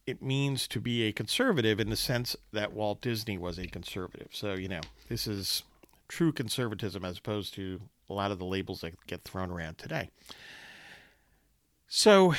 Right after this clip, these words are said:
I think it's the author's, his bias, his assumptions, his, his ignorance. Um, he misses a fundamental point here. Um,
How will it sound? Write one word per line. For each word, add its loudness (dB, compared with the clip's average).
I 4
think 0
it's 4
the 10
author's, 8
his -8
bias, 4
his -2
assumptions, 2
his, -2
his -4
ignorance. 2
Um, 2
he 0
misses 4
a 4
fundamental -2
point 2
here. -10
Um, 0